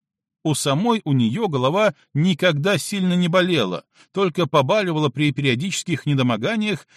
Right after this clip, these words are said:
да несколько раз с похмелья в школе. Материнские приступы она объясняла психозом, называла психосоматическими и страшилась их больше, чем отец. В детстве она убегала от них,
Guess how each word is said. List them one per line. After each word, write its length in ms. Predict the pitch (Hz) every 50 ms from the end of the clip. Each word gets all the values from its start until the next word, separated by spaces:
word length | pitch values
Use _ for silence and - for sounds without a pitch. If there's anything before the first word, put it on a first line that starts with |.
| - _ _
да 200 | - 127 208 208
несколько 540 | 165 170 240 240 - - 190 151 - 143 127
раз 300 | 120 147 180 180 - -
с 120 | - - -
похмелья 540 | - 135 - - 123 123 123 117 107 104 92
в 60 | -
школе. 280 | - - - 67 - _ _ _ _ _ _ _ _ _ _ _ _ _ _ _ _ _ _
Материнские 720 | - 139 156 - - 175 208 233 226 170 - - 185 160
приступы 600 | - - - 240 - - - 139 - - 131 131 -
она 300 | - 123 135 180 220 226
объясняла 520 | 196 160 156 143 - - 180 196 202 196 175
психозом, 800 | - - 175 143 - - 160 170 160 131 120 131 120 101 - _ _ _ _ -
называла 560 | 123 110 98 107 117 170 196 185 175 156 135 - _ _ _
психосоматическими 1300 | - - - 202 214 156 - 175 - 180 165 160 139 - 180 160 - 180 - - 165 151 151 156 143 - _ _ _ _ -
и 80 | 165
страшилась 720 | 151 - - 131 123 107 - - 202 208 190 180 143 - -
их 220 | - 160 135 113
больше, 480 | 113 92 92 110 143 180 180 - - 143
чем 220 | - - 127 107
отец. 420 | 98 85 - - - - - - - _ _ _ _ _ _ _ _ _ _ _ _ _ _ _
В 160 | - 113 101 95
детстве 640 | 95 160 202 202 165 - - - 123 131 123 - - _ _ _
она 320 | 127 123 127 143 156 151 -
убегала 580 | - 127 135 139 120 113 147 156 147 120 120
от 120 | 113 - -
них, 360 | 110 139 180 170 - - -